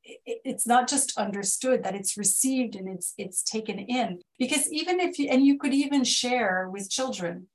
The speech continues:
in that context, if the children are not scared that their parents are gonna go to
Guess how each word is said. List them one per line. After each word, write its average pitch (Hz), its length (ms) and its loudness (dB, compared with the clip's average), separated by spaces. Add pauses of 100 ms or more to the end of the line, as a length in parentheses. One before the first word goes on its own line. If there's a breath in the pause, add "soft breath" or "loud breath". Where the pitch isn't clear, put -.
in 190 160 -8
that 175 220 0
context, 180 500 -6
if 262 220 -2
the 349 160 2
children 349 400 4
are 277 180 6
not 269 240 6
scared 214 720 6
that 208 100 -8
their 214 140 -6
parents 262 340 0
are 240 120 2
gonna 214 180 -4
go 214 100 -2
to 202 120 -6